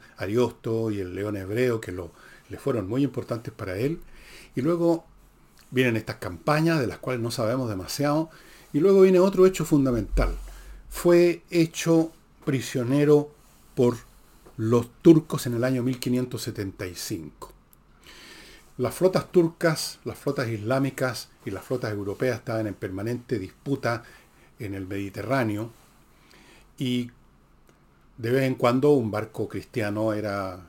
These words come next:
capturado y los que no habían muerto en combate, si es que había habido combate, eran esclavizados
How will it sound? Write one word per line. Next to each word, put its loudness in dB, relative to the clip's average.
capturado -2
y -2
los -4
que -6
no 0
habían -2
muerto -6
en -8
combate, -2
si -10
es -18
que -10
había -4
habido -4
combate, -6
eran -6
esclavizados -6